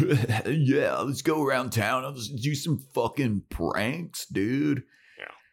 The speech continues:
Speaker 1: So they start going around town. They're egging houses. They flatten a car's tires. They're doing,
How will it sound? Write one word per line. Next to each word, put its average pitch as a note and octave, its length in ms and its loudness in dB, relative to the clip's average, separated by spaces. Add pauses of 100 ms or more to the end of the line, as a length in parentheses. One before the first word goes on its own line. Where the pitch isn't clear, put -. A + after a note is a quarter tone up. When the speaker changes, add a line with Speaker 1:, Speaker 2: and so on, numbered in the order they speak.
(160)
Speaker 1:
So C#3+ 180 0
they C3 160 4
start A2 300 2
going G2 200 6
around F#2+ 320 4
town. D#2+ 460 4
They're D#2 220 0
egging E2 280 2
houses. D#2 840 0
They F#2+ 180 2
flatten F2 840 0
a F2 80 0
car's F2 460 0
tires. D#2+ 720 -2
They're E2+ 140 0
doing, E2 440 -2